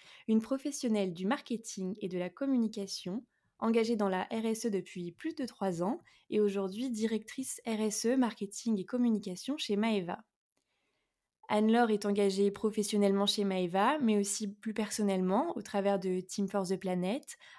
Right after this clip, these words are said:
Article un, et nous vous proposons aujourd'hui d'en apprendre un peu plus sur ce joli parcours. Donc, bonjour Anne-Laure, merci d'avoir accepté de participer à notre podcast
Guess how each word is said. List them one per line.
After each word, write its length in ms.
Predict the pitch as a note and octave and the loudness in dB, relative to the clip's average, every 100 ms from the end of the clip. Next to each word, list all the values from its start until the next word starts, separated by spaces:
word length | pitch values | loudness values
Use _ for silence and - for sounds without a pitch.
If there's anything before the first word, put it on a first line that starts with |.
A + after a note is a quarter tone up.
| - | -4
Article 480 | G#3 - A3 - | -4 -6 -10 0
un, 280 | F#3+ F#3 C#4+ - _ - - - - | 2 2 -2 -6 _ -20 -20 -20 0
et 80 | G#3+ | 2
nous 100 | G3+ | 2
vous 100 | G3 | -2
proposons 480 | - C#4+ C4 A3+ | -6 0 2 4
aujourd'hui 320 | G#3+ F#3+ G3 D4 | 4 4 2 2
d'en 120 | A#3+ | 4
apprendre 380 | F#3 - F#3 F#3 | 4 2 -2 0
un 100 | C#4 | -2
peu 100 | C4 | -2
plus 240 | - C4 C4+ | -4 -6 -6
sur 160 | G#3 | -6
ce 140 | - F3+ | -6 -4
joli 260 | G3 D4 | -2 -2
parcours. 640 | D4 G3+ - - E3 F#3 - _ _ - - - | -2 -6 -6 -8 -8 -10 -18 _ _ -20 -16 -4
Donc, 120 | F#3 | 2
bonjour 280 | G3 G3 D#4+ | 2 2 4
Anne-Laure, 500 | C#4+ A3 G#3 D#4 - _ _ _ - | 6 6 6 4 -2 _ _ _ 0
merci 340 | G3+ G#3 - | 0 0 0
d'avoir 280 | C4+ A3 G#3+ | 2 4 2
accepté 360 | G#3 - G#3+ A#3 | 0 -2 -2 -4
de 60 | |
participer 480 | A3+ G3+ G3+ - G#3 | -4 -6 -8 -8 0
à 80 | G3 | 0
notre 240 | F#3+ - | 0 -4
podcast 680 | F3+ F3+ - C4 G#4 - | -4 -4 -2 -4 -4 -6